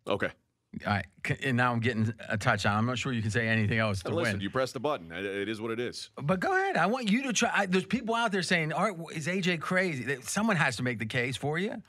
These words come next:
Speaker 1: The, the Bills, they, their three losses, they've, they've got three of 'em. They were all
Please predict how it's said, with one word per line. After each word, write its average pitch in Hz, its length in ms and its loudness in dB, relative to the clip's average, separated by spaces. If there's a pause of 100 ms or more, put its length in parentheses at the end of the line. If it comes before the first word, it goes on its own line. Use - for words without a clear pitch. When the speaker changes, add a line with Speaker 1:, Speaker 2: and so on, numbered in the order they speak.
Speaker 1:
The, 135 280 2
the 123 100 0
Bills, 143 480 -2 (260)
they, 117 280 0
their 107 160 -2
three 127 240 -4
losses, 120 500 -2
they've, 90 220 -8
they've 98 160 -4
got 117 200 -2
three 127 220 -2
of 101 100 -2
'em. 101 200 -8 (180)
They 107 100 0
were 110 200 0
all 117 280 0